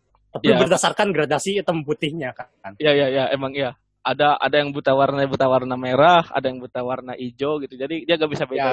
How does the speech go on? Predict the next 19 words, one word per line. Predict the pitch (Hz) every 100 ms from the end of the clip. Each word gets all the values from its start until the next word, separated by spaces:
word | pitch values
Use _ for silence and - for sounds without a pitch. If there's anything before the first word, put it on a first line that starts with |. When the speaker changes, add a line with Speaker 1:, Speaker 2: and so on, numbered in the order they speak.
| -
Speaker 1:
it-, | 135
Speaker 2:
hijau | 170 139
Speaker 1:
itu | 143 190
yang, | 160
Speaker 2:
kuning. | 151 _ _
Speaker 1:
<clears throat> | - - - 175
itu | 190
yang | 190 175
parsial | 151 - 175 147
kan. | 139 117 139 -
Yang | 151 151 156
Speaker 2:
Ya. | 135 123 - _ _ _
Speaker 1:
total | - 151 214 226
juga | 180 185
kok, | 185 190 202
kok | 190 175
Speaker 2:
Nah. | 147
Speaker 1:
nggak | 120 107
salah. | 104 85 87 101 101